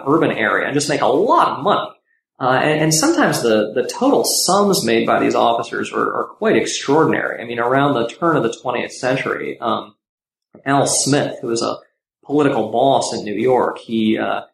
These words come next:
he held the sheriff's office in New York, and he was making about seventy thousand dollars a year, which is a huge sum, uh, a hundred twenty, uh, uh, years ago. And so, to some degree, the motivation for converting officers to salaries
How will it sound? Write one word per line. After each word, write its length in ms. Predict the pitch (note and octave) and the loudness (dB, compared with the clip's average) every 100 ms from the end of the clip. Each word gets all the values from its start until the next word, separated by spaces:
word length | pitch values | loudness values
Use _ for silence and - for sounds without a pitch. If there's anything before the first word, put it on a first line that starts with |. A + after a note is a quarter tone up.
| _ | _
he 100 | - | -8
held 180 | C3 D3 | -2 0
the 40 | - | 0
sheriff's 600 | - - G3 F3 - - | -2 0 2 2 0 0
office 360 | A2 A2 A2+ | 0 -2 -4
in 120 | A#2 | -6
New 100 | G#2 | -4
York, 400 | G#2 B2+ D3 A2 | -2 0 2 2
and 100 | A2 | 0
he 60 | A2+ | 0
was 160 | A#2+ B2+ | 0 0
making 240 | D3 B2+ | 0 0
about 220 | G#2+ G2 | 2 0
seventy 580 | - - G#3+ A3+ E3 - | 0 0 2 2 0 -4
thousand 600 | - - - E3+ D3 A#2 | -8 -16 -4 0 2 2
dollars 340 | A#2+ A#2 G#2+ | 2 2 0
a 80 | A2 | -4
year, 400 | A#2 D#3 C3 - | -2 2 2 2
which 180 | - C3 | 0 0
is 120 | D#3+ | -2
a 80 | D3+ | -4
huge 800 | - - C#4 D#4+ D4 D#3 - - | -8 -14 0 4 4 4 0 -4
sum, 480 | - F3 - - _ _ _ _ | 0 0 -2 -10 _ _ _ _
uh, 40 | - | -4
a 680 | F#2 G2 E2+ A#2 F2+ A2 | -2 0 0 2 2 2
hundred 320 | A2 A#2+ G#2+ G#2+ | 2 0 0 -2
twenty, 460 | - A2 F#2 F2+ G2 | -4 -4 -2 -4 -6
uh, 320 | G#2+ G2 F2+ - - | -6 -6 -8 -12 -10
uh, 140 | A2 | -10
years 360 | - B2+ B2+ A2+ | -10 -2 -2 -2
ago. 360 | - F#2 - _ _ _ _ - | -6 -8 -10 _ _ _ _ -4
And 120 | E3 | 0
so, 320 | E3+ G3+ G3 | 2 4 2
to 140 | F#3+ - | 2 -4
some 300 | - D#4 E4+ | 0 2 2
degree, 340 | E3+ C3 A#2 | 2 4 2
the 60 | A#2 | 2
motivation 680 | C3+ C3+ G#2+ A2+ C#3 A2+ | 2 4 4 2 2 -2
for 140 | A2+ A#2 | -6 -8
converting 400 | B2 A#2+ A#2 A2 | -4 0 0 2
officers 480 | G#2 A#2 - - | 0 -2 -4 -14
to 80 | - | -18
salaries 840 | - G2 A2 C3 - - - - | -10 -2 0 0 -2 -8 -16 -20